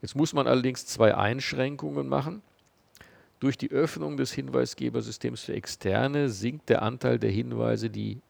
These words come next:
eventuell missbräuchlich sind, deutlich. Neben dem erwähnten Anstieg der eindeutig nicht missbräuchlichen Hinweise zeigt sich ebenso ein geringer Anstieg der eindeutig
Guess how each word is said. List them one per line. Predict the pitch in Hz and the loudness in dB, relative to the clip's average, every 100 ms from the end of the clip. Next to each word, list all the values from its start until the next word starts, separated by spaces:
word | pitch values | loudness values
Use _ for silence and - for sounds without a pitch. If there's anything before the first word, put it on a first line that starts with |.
| _ | _
eventuell | 135 98 107 143 165 123 - 135 180 147 95 | 0 6 6 6 0 -2 6 8 10 8 4
missbräuchlich | 90 107 113 - 107 120 - 123 - | 0 -2 -2 -2 4 4 2 -4 -2
sind, | 117 113 - _ | -4 -4 -12 _
deutlich. | 101 110 123 - 87 87 - - - - - - | 4 6 4 2 -6 -6 -16 -20 -20 -20 -20 -4
Neben | 104 120 120 | 2 2 2
dem | 113 | -2
erwähnten | 107 95 104 117 110 | 0 0 0 0 -2
Anstieg | 95 113 - 123 113 | -2 -2 -4 -6 -2
der | 110 | -2
eindeutig | 104 107 104 107 92 87 | 0 -2 -2 -2 -2 -8
nicht | 92 127 160 - | -4 -2 -4 -8
missbräuchlichen | 135 131 - - 123 - 110 | -6 -6 -4 -2 -2 -4 -8
Hinweise | 113 117 117 113 107 110 | -6 -6 -2 0 0 -2
zeigt | - 101 104 | -2 -2 -2
sich | - - - | -8 -10 -4
ebenso | 110 117 113 107 113 - - - | -4 -4 -4 -4 -6 -8 -20 -6
ein | 104 101 | -6 -2
geringer | 98 120 120 98 | 2 2 2 0
Anstieg | 107 113 - 107 - | -4 -6 -4 -6 -2
der | 107 95 | -2 0
eindeutig | 98 107 98 101 98 107 - | 0 0 0 0 0 -6 -12